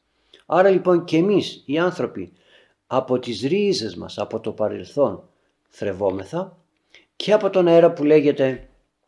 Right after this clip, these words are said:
βίωμα πνευματικής ζωής θρεβόμεθα και προχωρούμε στην πνευματική ζωή. Διότι αν δεν έχουμε εμπειρίες πνευματικής ζωής, τότε τι κάνουμε; Τι κάνουμε; Πάω στην εκκλησία και να μην έχω μία εμπειρία κάποια στιγμή,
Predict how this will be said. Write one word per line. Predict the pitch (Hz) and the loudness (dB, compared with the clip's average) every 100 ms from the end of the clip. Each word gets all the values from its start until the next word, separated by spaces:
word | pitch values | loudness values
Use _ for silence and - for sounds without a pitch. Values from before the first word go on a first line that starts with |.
| _ _ _ _ _ - | _ _ _ _ _ -20
βίωμα | 101 117 180 160 156 185 190 - _ | -8 2 6 6 6 2 0 -6 _
πνευματικής | 123 120 120 113 104 127 98 | -6 -4 -4 -6 -6 -6 -2
ζωής | 110 160 180 - _ _ | -2 -2 -6 -16 _ _
θρεβόμεθα | - 185 196 120 - - - _ _ | -20 -12 -8 -8 -12 -20 -20 _ _
και | 131 | -14
προχωρούμε | 131 131 165 180 | -12 -6 -4 -4
στην | 165 | -8
πνευματική | 123 135 135 - 147 | -10 -8 -8 -10 -12
ζωή. | 143 110 - - - _ | -8 -8 -10 -20 -20 _
Διότι | 123 127 | -4 0
αν | 143 | 0
δεν | 143 143 | 0 -2
έχουμε | 143 135 131 | -2 -4 -2
εμπειρίες | 117 110 117 131 165 113 - - _ _ | -2 0 0 2 2 0 -4 -18 _ _
πνευματικής | 107 101 107 98 - 127 92 | -8 -6 -8 -10 -8 -6 -4
ζωής, | 98 110 131 - _ _ _ _ _ | -4 -6 -8 -14 _ _ _ _ _
τότε | 202 214 | -14 -14
τι | 226 - | -14 -10
κάνουμε; | 90 - - _ _ _ _ _ _ | -10 -10 -18 _ _ _ _ _ _
Τι | - | -16
κάνουμε; | 95 85 - _ _ _ _ _ | -14 -14 -18 _ _ _ _ _
Πάω | - 170 | -2 -2
στην | 165 | -2
εκκλησία | 147 127 - 165 | -6 -6 -6 -6
και | 156 110 | -6 -6
να | 110 | -4
μην | 131 | -4
έχω | 151 143 | -6 -4
μία | 135 190 208 | -4 -2 -2
εμπειρία | 196 170 190 170 | -2 -2 -2 -4
κάποια | - - - - 156 | -6 -10 -10 -10 -12
στιγμή, | - 160 156 - | -10 -8 -8 -10